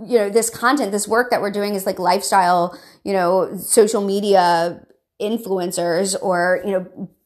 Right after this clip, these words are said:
entrepreneurs online. We're sharing our, our lifestyle. We're sharing ourselves. Sh-, don't show up perfect, right? People can't resonate with that. Like, share what you're going through. And the beautiful part is that people get to watch the journey.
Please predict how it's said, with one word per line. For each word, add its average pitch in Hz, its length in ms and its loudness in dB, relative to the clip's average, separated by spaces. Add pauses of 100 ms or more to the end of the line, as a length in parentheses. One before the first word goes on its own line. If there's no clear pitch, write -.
(120)
entrepreneurs 202 800 2
online. 190 640 0
We're 180 180 0
sharing 202 480 -2
our, 175 240 -2
our 180 180 2
lifestyle. 170 460 2
We're 175 100 -4
sharing 208 260 -4
ourselves. 233 520 2 (560)
Sh-, - 220 -8
don't 226 720 2
show 254 420 6
up 277 300 8
perfect, 269 500 -2
right? 240 320 0
People 277 240 -4
can't 269 220 -4
resonate 262 320 4
with 220 100 0
that. 190 160 6
Like, 208 140 -2
share 240 580 0 (220)
what 226 120 4
you're 214 140 4
going 254 300 4
through. 190 160 0
And 214 160 -2
the 208 80 0
beautiful 269 400 -2
part 311 320 0
is 233 140 -2
that - 140 -2
people 254 280 -6
get 247 160 -6
to 226 100 -6
watch - 400 2
the 226 100 -4
journey. 202 580 -8